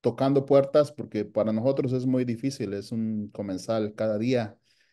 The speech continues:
y ese comensal te trae otro, otra vez, ¿no? Otro, otra nueva persona donde lo va a apreciar más, donde saben que nuestra escuela es tanto de capacitación, pero también de aprendizaje y de valorización al agave.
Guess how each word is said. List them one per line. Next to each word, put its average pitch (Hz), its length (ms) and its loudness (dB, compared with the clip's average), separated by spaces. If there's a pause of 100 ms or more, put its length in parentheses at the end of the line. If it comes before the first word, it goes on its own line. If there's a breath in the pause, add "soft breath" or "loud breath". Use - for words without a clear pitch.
y 104 120 -2
ese 110 180 -4
comensal 107 440 -2
te 117 100 -2
trae 110 240 0
otro, 107 460 -4
otra 110 260 -2
vez, 113 280 0
¿no? 113 220 -4
Otro, 110 320 -6
otra 107 300 -4
nueva 110 300 0
persona 113 380 -4
donde 101 220 -4
lo 92 140 -4
va 101 100 -2
a 104 40 -2
apreciar 101 440 -6
más, 123 460 -4
donde 95 220 -8
saben 110 340 -2
que 98 180 -10
nuestra 92 300 -10
escuela 110 540 -2
es 107 320 -10 (1000 soft breath)
tanto 107 360 -4
de 95 160 -6
capacitación, 95 840 -4
pero 107 220 -4
también 98 320 -8
de 113 80 -2
aprendizaje 104 680 -6
y 117 60 -6
de 101 120 -6
valorización 90 760 -10
al 98 140 -10
agave. 104 440 -6